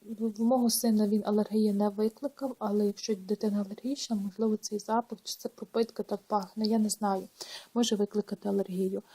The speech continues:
Але запах порівняно з тими грубими ліпучками, які ріжуть спинку дитині, це ще нічого.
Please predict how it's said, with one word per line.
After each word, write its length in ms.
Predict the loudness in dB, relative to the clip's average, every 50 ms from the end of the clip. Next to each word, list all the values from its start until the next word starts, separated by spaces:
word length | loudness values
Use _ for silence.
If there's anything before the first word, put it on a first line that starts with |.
| -20 -18 -18 -18 -20 -20 _ _ -2
Але 460 | 2 2 4 4 4 4 4 2 0
запах 400 | 0 -2 -4 -4 -4 -8 -10 -10
порівняно 540 | _ 0 2 4 4 4 2 2 0 0 -2
з 100 | -4 -4
тими 260 | -2 -4 -2 0 0
грубими 400 | 2 0 0 0 -2 -4 -6 -6
ліпучками, 600 | -6 -8 -4 -4 -4 -4 -4 -8 -6 -4 -2 0
які 320 | 0 0 0 0 0 0
ріжуть 320 | 2 2 0 0 0 -2 -2
спинку 380 | -6 -4 -4 -4 -4 -6 -10
дитині, 460 | -10 -10 -10 -4 -2 0 0 0 0
це 220 | -2 -4 -8 -8 -8
ще 220 | -8 -8 -6 -4
нічого. 440 | -2 -2 -4 -6 -6 -6 -6 -6